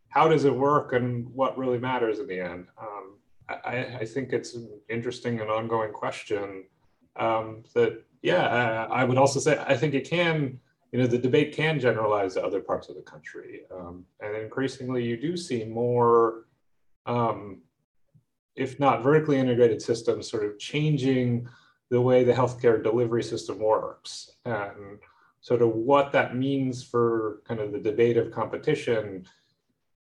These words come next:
is, is an interesting one to watch going forward. Um,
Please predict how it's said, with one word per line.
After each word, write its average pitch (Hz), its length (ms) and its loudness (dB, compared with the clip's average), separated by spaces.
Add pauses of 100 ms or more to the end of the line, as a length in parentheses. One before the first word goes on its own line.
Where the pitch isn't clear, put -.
is, 113 640 0
is 110 600 -4
an 107 240 -4
interesting 107 480 -8
one 98 200 -6
to 92 80 -6
watch 90 460 -2
going 85 240 -10
forward. 85 480 -16 (300)
Um, 95 320 -6